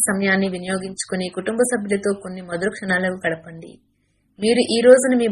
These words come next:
భాగస్వామి హృదయ స్పందనలతో ఒకటైపోతారు. అవును, మీరు ప్రేమలో పడ్డారనేందుకు అదే గుర్తు. కొంతమందికి వ్యాపారం, విద్య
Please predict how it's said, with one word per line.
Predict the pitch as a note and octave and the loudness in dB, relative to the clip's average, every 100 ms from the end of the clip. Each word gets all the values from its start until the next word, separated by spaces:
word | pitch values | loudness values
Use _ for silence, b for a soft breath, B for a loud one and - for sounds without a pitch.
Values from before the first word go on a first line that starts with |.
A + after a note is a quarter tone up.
| F#3 | 2
భాగస్వామి | F3+ A3 - G#3+ A3 | 2 4 2 2 -2
హృదయ | F3+ G3+ | 0 0
స్పందనలతో | - F#3+ F#3+ G3 F#3+ G#3 E3+ | 0 -2 -2 -2 0 -2 -2
ఒకటైపోతారు. | E3 E3 D#3+ E3 D#3+ E3 E3 E3 b b b _ - | -6 -8 -10 -14 -8 -6 -6 -12 b b b _ -2
అవును, | F#3 F#3+ F#3+ F#3+ | 0 2 -2 -2
మీరు | G#3 A3+ A3 | 0 2 2
ప్రేమలో | F#3+ G3+ A#3+ A#3 | 2 4 2 2
పడ్డారనేందుకు | F3+ F3 G3 F#3+ F#3 F#3 - - - | 0 2 2 0 -2 -4 -8 -8 -4
అదే | E3 G3+ G3+ | -2 -2 -2
గుర్తు. | E3 - E3 E3 _ - | -8 -6 -8 -8 _ -4
కొంతమందికి | G#3 G#3+ A#3+ B3+ C#4 A#3+ A3+ | -2 0 0 0 0 0 2
వ్యాపారం, | F#3+ F3+ - G#3 G#3+ G#3 | 2 2 4 4 4 2
విద్య | F3 E3+ | -2 -2